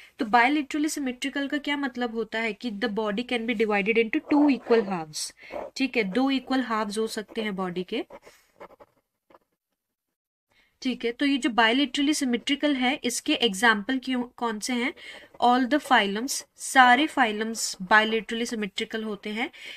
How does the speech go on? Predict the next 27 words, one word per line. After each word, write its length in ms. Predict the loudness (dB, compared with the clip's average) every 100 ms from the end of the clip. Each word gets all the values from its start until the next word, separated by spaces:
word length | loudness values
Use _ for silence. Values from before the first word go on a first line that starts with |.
| -8 -6
except 720 | -4 -4 -2 -2 -2 -6 -16 -12
sponges। 720 | -10 -4 -2 -2 -2 -4 -6 -8 -12
स्पॉन्जेस 580 | -2 -2 0 -2 -4
जो 160 | -2 0
हैं 120 | 0
वो 100 | -2
asymmetrical 760 | 0 0 0 -2 -2 -4 -2 -2
हैं, 80 |
उनकी 140 | -4 -6
कोई 200 | -4 -4
शेप 280 | -2 -4 -4
नहीं 240 | -6 -4
है। 160 | -4 -6 -10 -16 -18 -6 -4
ठीक 180 | -2
है, 60 | 0
that's 320 | 0 0 -2
why 120 | -2
they 180 | 2 2 2
are 120 | 2 0
asymmetrical। 800 | 0 -2 -2 -2 -4 -4 -2 -4 _ _ _ _ -12
ठीक 220 | -10 -6
है, 140 | -6 -8 -16 -20 -20 _ 2
and 340 | 2 2 0 -4 _ _ _ _ _ _ _ _ _ -16
जो 200 | -6 -4
coelentrates 840 | -2 -4 -2 -2 -2 0 0 -2 -4
हैं, 120 | -4 -10 -20 _ _ _
coelentrates 1000 | -8 -6 -2 -2 -2 -2 -2 -4 -8